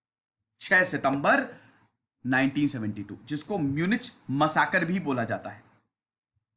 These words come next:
बाकी जो तीन आतंकी थे उनको इन्होंने अपने कंट्रोल में ले लिया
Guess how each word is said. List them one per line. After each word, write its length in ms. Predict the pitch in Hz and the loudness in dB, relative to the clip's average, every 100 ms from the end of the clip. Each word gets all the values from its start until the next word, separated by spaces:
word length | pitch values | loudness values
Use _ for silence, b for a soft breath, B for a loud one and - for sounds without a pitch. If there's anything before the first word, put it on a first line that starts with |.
| _ | _
बाकी 260 | 147 - 208 | 2 2 2
जो 100 | 202 | -2
तीन 280 | 196 202 220 | 0 0 2
आतंकी 380 | 185 185 175 214 | 2 -2 -4 -8
थे 180 | 214 - _ _ _ _ _ _ _ _ _ - | -8 -12 _ _ _ _ _ _ _ _ _ -2
उनको 280 | 202 226 233 | 2 4 4
इन्होंने 200 | 170 156 | 2 2
अपने 160 | 151 147 | 0 0
कंट्रोल 360 | 127 120 156 | 0 0 -2
में 120 | 196 | 0
ले 80 | 190 | -2
लिया 220 | 190 226 | -2 -4